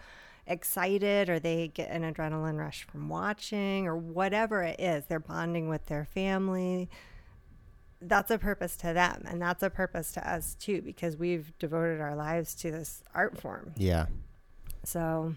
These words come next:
Speaker 2: Yeah, definitely.
Speaker 1: it's very he-, it's very heavy. It's much heavier, I think, than, um,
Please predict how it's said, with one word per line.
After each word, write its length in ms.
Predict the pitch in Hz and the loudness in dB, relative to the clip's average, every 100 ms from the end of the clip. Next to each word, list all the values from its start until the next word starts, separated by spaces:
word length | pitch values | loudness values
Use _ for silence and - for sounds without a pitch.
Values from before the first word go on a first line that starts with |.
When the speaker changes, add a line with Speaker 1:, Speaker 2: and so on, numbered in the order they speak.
| - | 0
Speaker 2:
Yeah, 200 | 92 82 | 2 4
definitely. 520 | 87 87 - 87 85 | 4 2 2 2 2
Speaker 1:
it's 120 | - | 4
very 220 | 247 247 | 6 6
he-, 80 | 220 - | 6 4
it's 160 | 208 196 | 2 2
very 240 | 208 202 | 4 4
heavy. 280 | 170 175 - | 4 2 0
It's 260 | - 180 196 | -4 -4 -2
much 220 | 202 - | -4 -2
heavier, 360 | 180 170 170 156 | -2 0 0 0
I 120 | 160 | -2
think, 340 | 165 - - - | -6 -10 -12 -8
than, 400 | 160 151 151 156 - - - - - - - - - - - | -4 -4 -4 -6 -12 -20 -20 -20 -20 -20 -20 -20 -20 -20 -8
um, 720 | 165 160 151 147 147 147 139 | -4 -2 -2 -2 -4 -4 -6